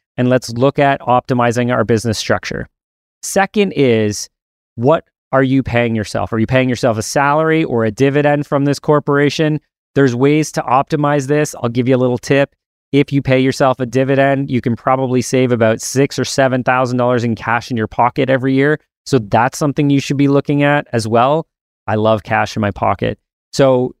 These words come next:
six or seven thousand dollars in cash in your pocket by using a dividend, I would be considering that as well. And then look at strategic opportunities, right? Let's look at when we can time our expenses and our investments in our business.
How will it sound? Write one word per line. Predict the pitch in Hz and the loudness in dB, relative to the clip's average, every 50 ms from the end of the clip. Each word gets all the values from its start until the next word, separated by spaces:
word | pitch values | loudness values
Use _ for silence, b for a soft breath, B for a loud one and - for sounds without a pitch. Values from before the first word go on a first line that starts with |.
| _ _ _ | _ _ _
six | - - - 180 - - - - - _ _ - | -10 -4 -2 -2 -2 -2 -8 -14 -16 _ _ -2
or | 127 | -2
seven | 120 - - 147 143 151 147 | 0 2 0 0 2 2 0
thousand | 151 143 143 147 135 143 | 0 2 0 0 0 0
dollars | 135 131 135 139 139 139 135 - - - | 0 2 2 2 2 0 -2 -4 -6 -6
in | - 127 123 120 117 120 - - | -2 -2 0 0 0 -2 -6 -8
cash | - - 135 135 139 131 - | -6 -4 -2 -2 -2 -2 -2
in | 151 135 | -2 0
your | 135 131 | 0 0
pocket | - - 127 127 123 135 113 | 0 2 0 2 0 0 -2
by | 123 | 0
using | 120 123 123 117 120 117 | 0 0 0 0 0 0
a | 110 107 | -2 0
dividend, | 95 127 135 139 156 151 151 156 165 170 160 - _ _ _ _ _ | 0 0 0 2 2 2 2 0 0 -2 -6 -8 _ _ _ _ _
I | 120 127 143 | 0 0 2
would | 156 160 156 139 | 2 2 2 0
be | 156 147 | -2 -2
considering | - - 147 135 - - 147 139 143 143 139 139 | 0 -2 -2 -2 0 -2 0 2 2 2 2 2
that | 131 123 123 127 131 - - | 0 0 0 -2 -4 -4 -4
as | 120 113 117 | -4 -4 0
well. | 113 123 127 139 160 180 190 190 - _ _ _ _ _ _ _ | 0 2 2 2 2 0 -2 -4 -8 _ _ _ _ _ _ _
And | - 160 170 175 | -2 0 0 2
then | 185 190 202 208 208 | 2 2 2 2 0
look | 196 196 196 190 - | 0 0 0 0 2
at | 190 180 180 - | 0 0 0 -2
strategic | - - - 175 - - - 175 180 180 156 185 185 - - - | -4 -6 -6 -6 -6 -4 -2 -2 0 2 2 0 0 0 -2 -4
opportunities, | - 143 147 - - 151 139 - - 139 131 117 104 107 104 104 - - - _ _ _ _ _ _ _ - | -2 -2 0 0 0 -2 -2 0 -2 0 0 0 0 -2 -6 -8 -12 -14 -20 _ _ _ _ _ _ _ -2
right? | 113 131 156 156 | 0 0 0 2
Let's | 151 165 160 - 147 | 0 -2 -2 -2 -2
look | 160 180 175 - | -2 -2 0 2
at | 180 175 175 170 - - | 2 2 2 0 -2 -4
when | 135 127 147 151 160 170 175 | -2 0 2 2 2 0 0
we | 175 170 | -2 -2
can | - - 156 139 | 0 -2 -2 -2
time | - - 143 143 143 151 151 151 | -2 -4 -2 0 2 2 2 2
our | 143 139 139 | 2 0 0
expenses | - - - 139 135 135 135 - 151 139 127 | -2 -2 -2 0 0 0 0 0 0 0 2
and | 135 131 127 | 2 0 2
our | 127 127 | 0 0
investments | 123 117 123 123 - - 143 131 - - | 0 0 0 0 0 -2 -4 -4 -2 -2
in | 143 135 | 0 0
our | 131 127 | 0 2
business. | 117 131 123 120 131 131 131 131 - | 2 2 2 2 2 0 0 0 -2